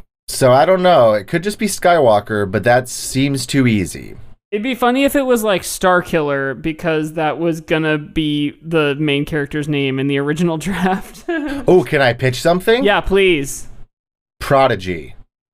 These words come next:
Speaker 2: Hmm, I like
Speaker 1: 'Cause he's
Speaker 2: it.
Speaker 1: like, he's like a, a natural flyer, you know?
Speaker 2: Sure.
Speaker 1: So he comes in and they're like, "Oh, this kid's a freaking prodigy. He doesn't have any training and he's just a natural pilot."
Speaker 2: I like it.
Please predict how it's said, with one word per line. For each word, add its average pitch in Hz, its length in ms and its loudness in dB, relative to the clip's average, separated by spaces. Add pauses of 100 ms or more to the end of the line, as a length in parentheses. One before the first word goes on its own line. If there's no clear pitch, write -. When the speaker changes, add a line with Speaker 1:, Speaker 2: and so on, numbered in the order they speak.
(260)
Speaker 2:
Hmm, 185 960 2
I 160 120 0
like 165 180 0
Speaker 1:
'Cause 226 100 4
he's 139 160 4
Speaker 2:
it. 131 60 0
Speaker 1:
like, 127 320 2
he's 117 340 -2
like 123 220 4
a, 107 260 0
a 110 100 2
natural 110 560 2
flyer, 101 540 4
you 120 140 0
know? 131 280 4
Speaker 2:
Sure. 175 760 2
Speaker 1:
So 117 80 2
he 120 60 4
comes 127 320 2
in 123 140 4
and 117 100 2
they're 117 160 4
like, 110 260 4
"Oh, 175 140 4
this 202 160 0
kid's 320 200 -4
a - 40 0
freaking 98 360 -2
prodigy. 160 580 0
He 151 140 0
doesn't 180 160 4
have 139 100 2
any 147 120 0
training 170 400 2
and 92 60 2
he's 95 140 2
just 117 140 -2
a 113 80 4
natural 113 480 2
pilot." 127 480 0
Speaker 2:
I 170 100 2
like 180 300 2
it. 143 260 -2